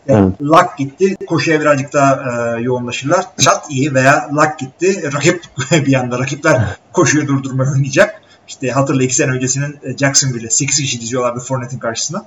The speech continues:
Speaker 2: Evet, evet.
Speaker 1: Öyle de
Speaker 2: Hayattan
Speaker 1: olabilir.
Speaker 2: soğuttular insanı.
Speaker 1: <laughs> Ama koşmuş herif.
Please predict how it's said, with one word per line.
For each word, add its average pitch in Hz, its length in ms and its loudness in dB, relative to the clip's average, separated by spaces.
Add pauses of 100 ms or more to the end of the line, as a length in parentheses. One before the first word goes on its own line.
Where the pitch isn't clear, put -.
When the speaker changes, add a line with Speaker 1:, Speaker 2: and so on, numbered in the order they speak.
(120)
Speaker 2:
Evet, 104 460 6
evet. 104 260 6 (460)
Speaker 1:
Öyle 156 100 2
de - 60 8
Speaker 2:
Hayattan 107 260 8
Speaker 1:
olabilir. 139 220 2
Speaker 2:
soğuttular 107 560 6
insanı. - 380 6 (380)
Speaker 1:
<laughs> 170 340 2
Ama 269 200 8
koşmuş 220 380 4
herif. 143 280 0